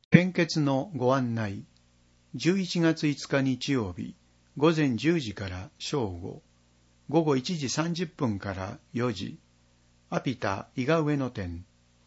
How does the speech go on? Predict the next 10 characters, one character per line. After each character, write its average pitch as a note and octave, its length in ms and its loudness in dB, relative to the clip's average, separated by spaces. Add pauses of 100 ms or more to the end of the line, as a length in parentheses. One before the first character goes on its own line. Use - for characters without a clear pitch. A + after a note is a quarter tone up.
(840)
十 E3 240 6
一 G3 160 0
月 F#3 240 2
二 F3 160 2
十 B2 180 0
九 A2 160 -4
日 - 500 -6
水 D#3 280 -2
曜 G2+ 280 -2
日、 - 200 -8